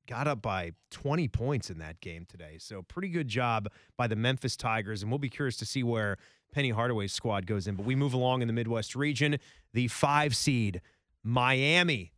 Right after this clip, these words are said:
the champs in the A C C are a five seed. Says something about that conference. And the twelve seed,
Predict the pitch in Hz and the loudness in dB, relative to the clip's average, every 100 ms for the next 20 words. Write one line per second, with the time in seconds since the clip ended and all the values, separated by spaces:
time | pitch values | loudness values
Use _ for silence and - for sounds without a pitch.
0 | _ 107 127 123 - - 180 226 208 175 | _ -6 -2 0 0 4 4 4 2 2
1 | 151 143 175 185 180 165 - 185 170 123 | 2 4 2 2 0 0 0 0 0 0
2 | 127 117 104 - 139 214 214 143 170 135 | 0 0 -2 -4 0 2 2 2 0 0
3 | 101 - - _ - 147 - 160 160 147 | -2 -6 -18 _ -2 2 4 4 4 4
4 | 135 165 170 - 175 165 139 - 151 135 | 4 2 2 2 2 2 -2 0 0 0
5 | - 220 285 226 - 269 269 269 | 0 2 2 0 0 2 2 2